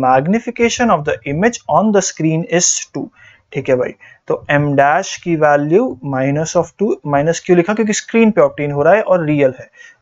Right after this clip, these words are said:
तो यहाँ पे क्या लिखूंगा, V dash upon U dash, V dash की value minus of two U dash, ठीक है ना।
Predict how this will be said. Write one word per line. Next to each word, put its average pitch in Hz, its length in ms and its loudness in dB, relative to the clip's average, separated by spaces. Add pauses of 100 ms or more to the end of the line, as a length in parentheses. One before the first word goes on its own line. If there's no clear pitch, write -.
(100)
तो 143 60 -4
यहाँ 135 280 0
पे 151 140 -8
क्या 156 140 2
लिखूंगा, 160 440 0 (140)
V 131 120 -4 (140)
dash 143 380 2 (120)
upon 151 460 0
U 139 220 0
dash, 151 400 2 (100)
V 131 180 -4 (140)
dash 143 340 2
की 147 200 -6
value 143 440 2 (140)
minus 151 500 -2 (160)
of 151 220 2 (180)
two 226 160 4 (300)
U 123 160 -6
dash, - 260 -6 (140)
ठीक - 140 -6
है 202 60 -2
ना। 202 100 -4